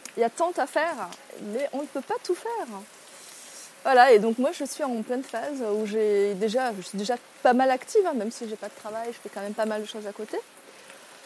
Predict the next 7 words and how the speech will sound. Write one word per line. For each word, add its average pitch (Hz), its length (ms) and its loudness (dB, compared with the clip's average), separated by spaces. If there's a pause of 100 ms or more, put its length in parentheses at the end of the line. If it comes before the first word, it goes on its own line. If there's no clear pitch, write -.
Euh, 208 240 6
bénévolement, 247 840 4
euh, 202 1000 0
ben, 208 260 -4
j'écris 214 360 -8
sur 226 260 -6
un, 196 400 -4